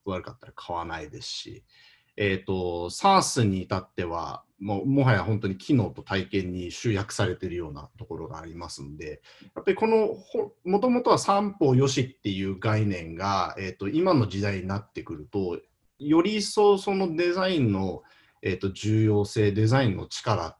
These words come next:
ていうものが、えーと、どんどん大きくなってきている。えー、で、もうビジネスをやっていく上で、えーと、デザインを無視するっていうのは、もうちょっと時代遅れなんじゃないのっ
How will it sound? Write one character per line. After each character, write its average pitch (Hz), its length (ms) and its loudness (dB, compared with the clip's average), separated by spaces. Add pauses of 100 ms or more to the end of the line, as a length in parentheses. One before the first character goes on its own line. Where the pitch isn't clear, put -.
て 87 80 -8
い 87 200 -8
う 87 60 -8
も 87 160 -10
の 76 140 -14
が、 92 400 -6 (380)
え 95 80 -6
ー - 40 -10
と、 - 80 -12
ど 190 120 4
ん - 20 6
ど 117 80 6
ん - 20 0
大 - 80 -10 (220)
き - 80 -20
く 80 80 -8
な 80 100 -14
っ - 160 -20
て - 120 -16
き - 100 -20
て - 100 -18
い 107 140 -16
る。 180 180 -6 (480)
え 98 500 0
ー、 80 40 -12
で、 196 100 8
も 180 560 4
う 147 80 -6
ビ 196 140 -2
ジ 240 160 -4
ネ 247 140 2
ス 104 500 2
を 120 160 0
や 104 160 4
っ - 160 -10
て 127 80 0
い 117 220 4
く 131 120 -2
上 117 320 4
で、 101 600 0
え - 40 2
ー 95 60 -6
と、 104 120 -2
デ 101 180 0
ザ 190 180 2
イ 247 60 4
ン 220 60 4
を 135 60 4
無 113 200 6
視 214 180 -2
す 151 140 0
る 107 100 2
っ - 20 -2
て - 240 -6
い 92 180 -2
う 95 120 -2
の 87 140 -8
は、 82 200 -10
も 160 200 -2
う - 20 -12
ち 226 120 -6
ょ - 20 -6
っ - 20 -12
と 98 160 -2
時 101 160 -4
代 143 160 4
遅 226 160 0
れ 240 80 -2
な 151 140 6
ん 110 80 6
じ 95 40 -2
ゃ 85 60 -4
な 98 120 -2
い 92 80 -4
の 85 140 -6
っ 107 60 -10